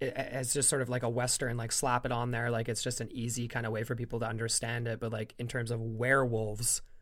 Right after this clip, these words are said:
like, Western <laughs> European werewolves, like, you, I mean, you're, you're, you're thinking that that would be a purely cryptozoological misidentification as well type thing, I guess.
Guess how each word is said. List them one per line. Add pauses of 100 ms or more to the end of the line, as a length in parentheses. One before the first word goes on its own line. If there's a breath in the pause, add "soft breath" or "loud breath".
(100)
like,
Western
<laughs>
European
werewolves,
like, (800 soft breath)
you,
I
mean,
you're,
you're,
you're
thinking
that
that
would
be
a
purely
cryptozoological
misidentification
as
well
type
thing,
I
guess.